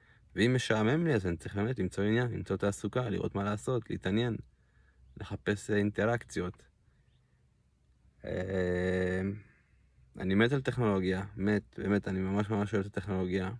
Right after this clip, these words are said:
פשוט גם זה כנראה, אני מבין שזה, זה אופי של מכור. ברגע שאתה משתמש במשהו יותר מדי, אז אתה...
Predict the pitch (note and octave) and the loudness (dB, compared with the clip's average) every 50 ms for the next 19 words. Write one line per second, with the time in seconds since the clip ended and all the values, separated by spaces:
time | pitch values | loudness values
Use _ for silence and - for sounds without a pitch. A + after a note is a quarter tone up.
0 | - _ _ _ _ _ - - _ _ - - _ _ _ _ _ _ _ _ | -14 _ _ _ _ _ -20 -20 _ _ -20 -20 _ _ _ _ _ _ _ _
1 | - - - _ - - - - - - - - A2 G2+ - _ _ - D2+ - | -20 -20 -20 _ -20 -20 -14 -12 -12 -10 -4 -4 -4 -4 -4 _ _ -12 -6 -2
2 | - G#2 A2+ B2+ B2+ A#2+ A#2+ C#3 C#3+ - C#3 C3 C3 B2 A#2+ A#2 A2 G2 F#2 F#2 | 0 2 2 2 2 2 2 0 0 0 0 0 0 0 0 2 2 2 2 0
3 | F#2 F#2 F2+ F#2+ G#2+ A2+ A2+ - A2 G2+ G#2 G#2+ G#2 G#2 G2+ F#2+ F#2 - - - | 0 0 2 2 2 2 2 0 -2 0 0 0 0 0 0 -2 -4 -4 -6 -8
4 | B2 - - C#3+ C#3 - D3+ C#3+ - C3+ B2 A2+ G#2 - - D3 D3 C3 G#2 F#2 | -8 -6 -6 -6 -2 0 0 0 2 0 2 2 0 0 2 2 2 4 4 2
5 | F#2 F#2 G2 - - _ _ - - B2+ C#3 D3+ C#3+ - A#2+ G#2 G2+ F#2+ - - | 0 -4 -8 -14 -18 _ _ -8 -8 -6 -4 -4 -4 -2 0 0 0 0 -2 -2
6 | G2+ A2 C3 C3 A#2+ G#2 G2+ A#2+ C3+ B2+ - A#2+ A2 G2+ - - A2+ B2 C3 C#3 | -2 -2 -2 0 0 0 0 0 0 -2 -2 -2 -4 -2 0 2 2 2 2 2
7 | C3+ B2+ C3+ C#3 C#3 C#3 C3+ B2+ - - A2 - - - - G2+ F#2+ F#2 F2+ F#2 | 0 0 0 -2 -2 -2 -2 -4 -4 -6 -8 -10 -12 -10 -6 -4 -2 -2 -2 -2